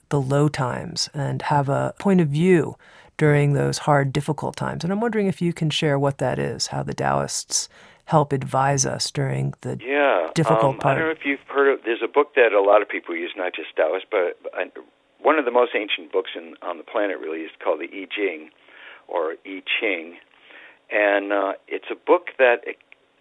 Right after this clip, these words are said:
Speaker 2: that, uh, is a book used for divination and also what we call cultivation. In, in Taoist practice, we call spiritual work self-cultivation. It's like we're planting a garden. We, we, we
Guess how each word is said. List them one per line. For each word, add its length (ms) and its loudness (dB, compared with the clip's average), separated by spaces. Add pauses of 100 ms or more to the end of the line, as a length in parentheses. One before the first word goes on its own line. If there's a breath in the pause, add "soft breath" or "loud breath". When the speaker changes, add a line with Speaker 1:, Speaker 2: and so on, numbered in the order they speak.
(200)
Speaker 2:
that, 260 2 (100)
uh, 240 2 (100)
is 220 -2
a 60 -6
book 200 2
used 260 -2 (100)
for 140 2
divination 640 0
and 220 -8
also 400 -2
what 220 -2
we 100 -12
call 380 2 (440 loud breath)
cultivation. 840 0
In, 200 -10
in 220 -10
Taoist 320 2
practice, 360 0 (120)
we 80 -8
call 260 -4
spiritual 560 -4
work 200 -4 (440 soft breath)
self-cultivation. 1080 -4 (880 loud breath)
It's 200 -16
like 280 4
we're 120 0
planting 580 -6
a 80 -4
garden. 720 -4
We, 300 -8
we, 220 -12 (480)
we 140 -14